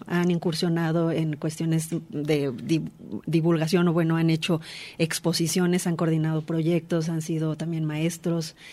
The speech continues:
de, han estado impartiendo clases sobre fotografía. Y, bueno, pues me da muchísima alegría que estén con nosotros esta mañana para platicar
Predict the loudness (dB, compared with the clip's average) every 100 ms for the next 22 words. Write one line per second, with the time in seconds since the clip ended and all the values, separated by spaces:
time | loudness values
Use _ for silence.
0 | -20 -6 0 2 2 0 0 -4 -8 -10
1 | -14 -20 _ _ -14 -12 -6 -2 0 2
2 | 4 4 4 2 2 2 4 0 -4 -14
3 | -20 _ 2 2 0 0 0 0 -2 -2
4 | -2 -2 2 4 2 -4 -16 -16 -2 2
5 | 2 0 0 2 4 2 0 -2 -2 0
6 | 0 0 -2 -4 -2 -2 -4 -4 -6 -6
7 | -4 -2 -2 -2 -2 -4 -10 -20 -2 0
8 | 2 2 0 0 2 2